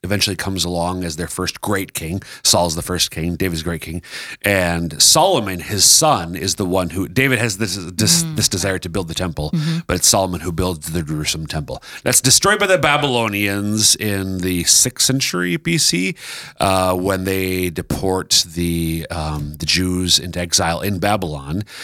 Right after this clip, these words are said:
Speaker 1: They go, they, they, they are able to return from exile, um, hundred-ish years later, and they rebuild the temple. For, and then, and then, um, Herod the Great, Jesus' time, makes that temple even bigger, but it wasn't as glorious as to-, Solomon's temple.
Speaker 2: Oh, okay.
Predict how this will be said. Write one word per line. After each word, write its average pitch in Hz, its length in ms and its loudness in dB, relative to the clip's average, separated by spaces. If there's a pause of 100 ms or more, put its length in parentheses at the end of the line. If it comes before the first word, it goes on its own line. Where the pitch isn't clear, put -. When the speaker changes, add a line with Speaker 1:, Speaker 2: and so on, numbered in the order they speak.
(140)
Speaker 1:
They 113 140 2
go, 131 420 2
they, 113 300 2
they, 107 400 2
they 110 180 2
are 107 100 4
able 120 180 2
to 113 60 2
return 196 440 4
from 117 260 0
exile, 92 840 0
um, 90 400 -2 (180)
hundred-ish 104 640 0
years 98 320 -2
later, 107 400 0 (260)
and 120 140 4
they 117 100 6
rebuild 123 400 2
the 147 80 2
temple. 117 580 2 (280)
For, 156 100 4
and 147 180 4
then, 147 240 2
and 131 220 4
then, 127 140 6 (240)
um, 95 520 2 (600)
Herod 143 360 4
the 107 60 -4
Great, 107 360 0
Jesus' 95 480 0
time, 110 180 2 (220)
makes 131 240 4
that 120 120 2
temple 113 280 0
even 92 240 -4
bigger, 82 260 -2 (240)
but - 100 4
it 95 80 0
wasn't 127 460 2
as 95 160 0
glorious 92 600 2
as 87 240 -2
to-, - 280 -4
Solomon's 73 600 -2
temple. - 380 -8
Speaker 2:
Oh, 185 100 0
okay. 156 220 -6